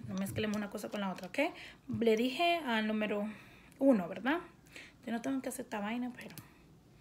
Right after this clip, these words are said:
Miren, no es gotero. Miren qué color es y se va así y ya, ¿ok? Si gustan, lo pueden mover. Ok, entonces yo lo utilizo yo. Miren qué color es.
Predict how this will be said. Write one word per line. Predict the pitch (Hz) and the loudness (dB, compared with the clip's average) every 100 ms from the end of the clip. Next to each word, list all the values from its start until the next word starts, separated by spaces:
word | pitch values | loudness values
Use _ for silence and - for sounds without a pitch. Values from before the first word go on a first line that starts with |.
| - - - - | -20 -18 -16 0
Miren, | 240 233 175 185 | 4 4 4 2
no | 233 285 | 4 8
es | 349 | 8
gotero. | 370 311 - 214 165 143 - - | 8 6 6 4 4 -2 -12 -6
Miren | 214 247 | -2 0
qué | 269 277 | 0 2
color | 254 233 226 | 4 6 6
es | 285 330 | 6 4
y | 240 208 | 0 0
se | 220 | 2
va | 202 208 | 2 2
así | 220 - 277 330 440 - - - - - - - - - - | -2 -2 2 2 0 -6 -20 -20 -20 -20 -20 -20 -20 -20 -12
y | 220 190 | -6 -2
ya, | 185 - - - - - | -2 -4 -14 -20 -18 -14
¿ok? | 202 330 415 - - - - - | 0 4 4 0 -14 -20 -20 -20
Si | - 370 415 | -8 -2 2
gustan, | 339 294 320 320 | 2 2 0 2
lo | 247 | 2
pueden | 196 214 226 | 2 2 4
mover. | 277 254 214 220 311 - - - - - - - - - - - - - - - - - - - - | 2 4 4 4 2 -2 -6 -6 -6 -10 -10 -14 -8 -8 -10 -20 -20 -20 -20 -20 -20 -20 -20 -18 -12
Ok, | 208 240 | -8 -4
entonces | 254 269 247 294 269 | -2 -2 -4 -2 -2
yo | 247 | -2
lo | 233 | -2
utilizo | 233 226 220 226 | -4 -4 -4 -4
yo. | 190 180 - - | -4 -6 -10 -4
Miren | 226 277 | 2 2
qué | 285 269 | 2 2
color | 254 247 | 2 4
es. | 240 | 2